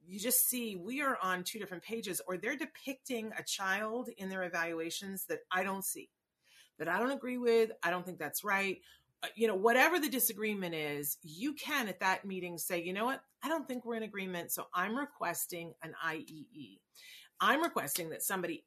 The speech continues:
outside the school, not you, evaluates." Um, and it's, you, you know, I think it's one of those things people get uncomfortable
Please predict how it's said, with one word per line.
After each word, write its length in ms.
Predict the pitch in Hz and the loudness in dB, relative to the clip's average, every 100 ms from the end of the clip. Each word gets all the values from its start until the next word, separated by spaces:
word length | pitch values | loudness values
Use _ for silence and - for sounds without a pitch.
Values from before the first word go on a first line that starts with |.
| - | 0
outside 580 | 185 320 - 294 214 165 | 2 2 2 2 2 2
the 60 | |
school, 500 | 156 - 151 143 208 - - | 0 2 -2 -4 -6 -12 -8
not 340 | 330 370 370 381 | 2 4 4 2
you, 460 | 180 147 110 269 - _ _ _ 190 | 0 0 0 -6 -8 _ _ _ -2
evaluates." 760 | 190 156 110 62 - - - - _ _ - | 2 0 0 -8 -8 -6 -6 -10 _ _ 2
Um, 420 | 196 190 180 185 - - | 6 8 6 2 -4 4
and 140 | 269 | 6
it's, 520 | 294 294 - - - - _ _ - | 6 4 4 4 4 0 _ _ -16
you, 200 | 202 233 - | -10 -10 -2
you 160 | 254 | 2
know, 300 | 285 277 277 - _ _ _ _ _ _ _ | 6 8 6 4 _ _ _ _ _ _ _
I 100 | 233 | 4
think 160 | 240 330 | 6 4
it's 140 | 330 | 2
one 80 | 311 | 2
of 80 | 277 | 6
those 160 | 226 254 | 6 4
things 180 | 240 | 0
people 220 | 233 254 254 | 0 -2 0
get 140 | 208 | 0
uncomfortable 600 | 180 - 214 220 208 | 0 0 0 0 -4